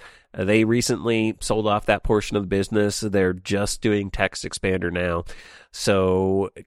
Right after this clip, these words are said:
you know, Kim wrote in and said, "Hey, the new owners have kinda gone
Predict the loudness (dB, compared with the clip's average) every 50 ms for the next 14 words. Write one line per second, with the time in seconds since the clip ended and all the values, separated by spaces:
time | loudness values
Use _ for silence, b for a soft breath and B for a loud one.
0 | _ _ _ -12 -8 -6 -6 -6 -8 -6 0 2 4 4 4 4 4 6 6 6
1 | 4 2 0 -2 -2 -2 -4 -4 -4 -6 -6 -4 -4 -4 -4 -4 -2 0 2 2
2 | 2 2 2 4 4 4 4 2 2 2 2 2 0 0 -2 -4 -4 -4 -6 -6
3 | -6 -4 -2 -2 0 0 0 0 -2